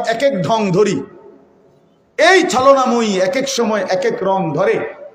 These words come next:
এ তো মোমেনের সিফাত হইতে পারে না, এটা তো ইমানদারের পরিচয় হইতে পারে না, দোস্ত।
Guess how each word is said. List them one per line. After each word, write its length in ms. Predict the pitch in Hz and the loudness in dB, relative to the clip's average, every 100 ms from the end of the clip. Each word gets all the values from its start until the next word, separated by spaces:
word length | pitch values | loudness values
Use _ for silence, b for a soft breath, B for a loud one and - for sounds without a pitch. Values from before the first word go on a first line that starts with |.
| - | -8
এ 60 | |
তো 140 | 269 311 | -4 -2
মোমেনের 480 | 320 339 392 339 | -2 0 -2 -2
সিফাত 380 | - 233 202 185 | -4 -2 -2 0
হইতে 200 | 180 170 | -2 -2
পারে 220 | 151 135 | -2 -2
না, 140 | 127 143 - - - _ _ _ _ _ _ _ _ _ _ _ _ _ _ _ _ _ _ _ _ _ _ _ _ _ - | -4 -6 -10 -20 -20 _ _ _ _ _ _ _ _ _ _ _ _ _ _ _ _ _ _ _ _ _ _ _ _ _ -6
এটা 140 | 170 | -4
তো 100 | 180 | 0
ইমানদারের 500 | 185 208 196 175 156 | 0 0 0 0 -2
পরিচয় 320 | 156 185 - 160 | -2 -2 -2 -4
হইতে 240 | 175 - | -2 -2
পারে 180 | 196 170 | -2 -2
না, 120 | 156 | -2
দোস্ত। 340 | 139 139 - | -4 -6 -10